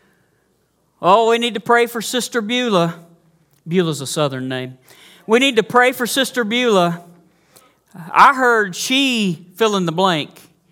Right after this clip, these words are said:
And what might have been intended to be pure as a prayer request turned into gossip. Cliques in local churches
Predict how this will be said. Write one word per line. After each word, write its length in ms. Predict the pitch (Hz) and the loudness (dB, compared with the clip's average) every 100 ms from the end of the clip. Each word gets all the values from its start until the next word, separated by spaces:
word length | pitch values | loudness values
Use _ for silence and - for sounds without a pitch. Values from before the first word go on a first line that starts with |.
| _ _ _ _ - | _ _ _ _ 0
And 180 | 185 196 | 0 4
what 300 | 220 214 208 | 4 4 2
might 300 | 208 302 330 | 4 4 2
have 200 | 294 233 | -4 -2
been 160 | 262 | -4
intended 600 | 240 208 - 254 247 214 185 | -4 -6 -6 -6 -4 -4 -4
to 60 | |
be 180 | 175 165 | 0 -2
pure 560 | 160 - 440 156 147 _ _ _ _ _ | -2 -6 -6 -6 -10 _ _ _ _ _
as 160 | 156 143 | -12 -10
a 20 | |
prayer 240 | 139 554 381 | -4 -2 -2
request 640 | 156 - 127 135 - - _ _ _ _ _ | -8 -8 -8 -8 -14 -16 _ _ _ _ _
turned 260 | 175 170 | -10 -6
into 200 | 165 151 | -6 -6
gossip. 420 | 131 127 123 - - _ _ _ _ _ _ _ _ _ _ _ _ _ _ _ _ _ _ _ _ _ _ _ _ _ _ _ _ _ | -6 -8 -8 -14 -18 _ _ _ _ _ _ _ _ _ _ _ _ _ _ _ _ _ _ _ _ _ _ _ _ _ _ _ _ _
Cliques 540 | - 247 226 - - - | 0 0 2 -2 -6 -6
in 260 | 226 185 | -6 -2
local 320 | 185 196 190 | 0 -2 -4
churches 800 | 170 208 196 170 139 - - - | -6 -6 -6 -8 -10 -12 -14 -16